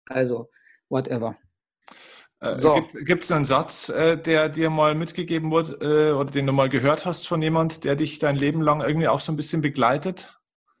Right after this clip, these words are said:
Speaker 2: Oder was du mal gelesen hast, so irgendwo so eine Aussage, so ein Satz?
Speaker 1: Ja, es, es gibt sehr viele.
Speaker 2: Oder
Speaker 1: Aber ich geb
Speaker 2: ein
Speaker 1: dir mal
Speaker 2: Zitat?
Speaker 1: eins, ich geb dir mal eins von der Straße.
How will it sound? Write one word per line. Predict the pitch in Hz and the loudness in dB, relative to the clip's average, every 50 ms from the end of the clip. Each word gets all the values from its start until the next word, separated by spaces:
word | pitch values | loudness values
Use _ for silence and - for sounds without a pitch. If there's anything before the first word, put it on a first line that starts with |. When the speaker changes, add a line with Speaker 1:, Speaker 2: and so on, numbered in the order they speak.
| _ _ _ _ | _ _ _ _
Speaker 2:
Oder | - 117 113 | -8 -2 -2
was | 120 120 - - | -2 -2 -2 -6
du | - 123 | -6 -2
mal | 127 127 123 | -2 0 0
gelesen | 123 113 123 139 147 143 175 | 0 2 2 0 0 0 0
hast, | 175 175 165 - - - | 0 0 0 -2 -6 -6
so | - 170 151 | -4 -2 0
irgendwo | 127 147 156 156 147 147 139 | 0 -2 -2 -2 -2 -2 -4
so | 139 - 139 | -4 -4 -4
eine | 117 73 | -2 0
Aussage, | 78 120 143 160 - - 180 175 170 165 | 0 0 -2 -2 -2 -2 -2 -2 -2 -4
so | - 160 | -4 -4
ein | 139 135 | -4 0
Satz? | 120 127 139 170 - - - - - - _ _ _ _ _ _ _ _ _ _ _ _ _ _ _ _ _ _ _ _ _ _ _ _ _ _ _ _ _ _ _ _ _ _ _ _ _ _ _ _ _ _ _ _ - | 0 0 0 0 -2 -8 -10 -10 -10 -14 _ _ _ _ _ _ _ _ _ _ _ _ _ _ _ _ _ _ _ _ _ _ _ _ _ _ _ _ _ _ _ _ _ _ _ _ _ _ _ _ _ _ _ _ 2
Speaker 1:
Ja, | 170 165 | 4 4
es, | 143 135 - - - - - - | 4 2 -4 -10 -10 -10 -10 -4
es | - 135 123 - - | -2 -2 -2 -2 -4
gibt | 120 113 - - | -8 -10 -10 -14
sehr | - - - 110 110 110 | -16 -12 -12 -12 -12 -12
viele. | - - 165 170 165 147 120 - - _ _ _ _ _ _ - - | -6 -2 -2 0 0 0 -2 -4 -8 _ _ _ _ _ _ -12 -6
Speaker 2:
Oder | - 113 117 | -2 0 4
Speaker 1:
Aber | 131 143 | 4 2
ich | - - | 2 0
geb | - 104 | -6 -4
Speaker 2:
ein | 107 | -2
Speaker 1:
dir | - 165 | -2 -2
mal | 156 156 156 | 0 0 0
Speaker 2:
Zitat? | 151 123 123 | 2 2 2
Speaker 1:
eins, | 135 147 156 160 - _ - - - - | 2 0 -2 -4 -6 _ -16 -18 -12 -8
ich | 160 131 - | -8 -6 -2
geb | - 170 - | -2 -4 0
dir | - 156 | 0 0
mal | 147 147 139 135 | 0 0 -4 -4
eins | - - 127 131 139 135 | -4 -4 -2 -2 -2 -4
von | - 131 123 123 | -4 -4 -4 -4
der | 120 120 123 | -4 -4 -6
Straße. | - - - 127 143 147 147 143 143 - 131 131 139 - | -8 -6 -2 0 0 0 0 -2 -4 -2 -2 -2 -2 -4